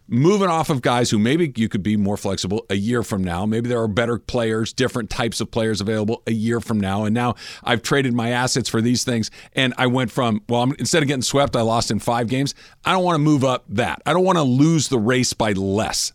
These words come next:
That doesn't interest me. Can I win the race? And if I can't, do I at least have a really good chance of winning the race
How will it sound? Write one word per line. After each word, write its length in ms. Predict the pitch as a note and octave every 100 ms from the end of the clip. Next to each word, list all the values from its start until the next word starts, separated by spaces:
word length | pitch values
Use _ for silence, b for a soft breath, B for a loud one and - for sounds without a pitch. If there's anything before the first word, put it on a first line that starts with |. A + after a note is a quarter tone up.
| -
That 180 | B2+ C3+
doesn't 300 | D#3 B2 A#2
interest 340 | A2 G#2 -
me. 140 | E2 B B B
Can 180 | - D3+
I 140 | C#3 A2+
win 400 | G#2+ C3 G3+ G#3
the 100 | D#3+
race? 420 | G#2 F#2 G#2+ -
And 160 | - C3
if 140 | C#3+
I 80 | C#3+
can't, 540 | - - C4 A#3 F#3 - B B -
do 140 | D3+ F3
I 140 | D#3
at 100 | D#3
least 320 | D#3 G#3 -
have 160 | D#3+ D#3+
a 100 | C#3
really 340 | A#2 D3 D#3+
good 160 | C#3+ C3+
chance 260 | D3+ C#3 B2+
of 60 | A2
winning 240 | C#3 C#3
the 80 | A#2+
race 320 | B2+ B2